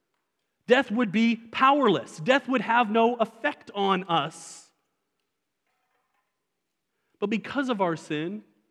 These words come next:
Paul can write in Romans chapter six, verse twenty-three, that the wages of sin is death.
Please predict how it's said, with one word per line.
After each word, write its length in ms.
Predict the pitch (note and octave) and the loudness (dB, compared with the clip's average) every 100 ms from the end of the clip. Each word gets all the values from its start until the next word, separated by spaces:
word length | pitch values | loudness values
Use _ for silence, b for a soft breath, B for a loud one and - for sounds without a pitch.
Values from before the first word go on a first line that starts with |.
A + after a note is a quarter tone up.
| _ - | _ -4
Paul 140 | G#3 | -2
can 140 | G#3 | 0
write 240 | F#3+ G3+ F#3 | 2 2 0
in 100 | E3+ | 0
Romans 340 | F#3 F#3+ F3+ | 0 0 -4
chapter 300 | - F#3 F3+ | -2 -2 -2
six, 300 | - F#3 F3+ | -6 -6 -4
verse 160 | F3 D#3+ | -8 -6
twenty-three, 500 | G3 F3 D#3+ F#3 F#3 | -4 -4 -2 -4 -2
that 220 | E3+ - | -4 -2
the 80 | E3 | -4
wages 540 | D#3 G#3 G#3+ G#3 F#3 | 0 -2 0 -2 -4
of 180 | E3+ D#3 | -6 -10
sin 500 | - G3+ F3 D3+ D3 B B | -4 0 0 0 -6 B B
is 220 | E3 D3 | -2 -2
death. 300 | C3 D3+ B2+ | 0 0 0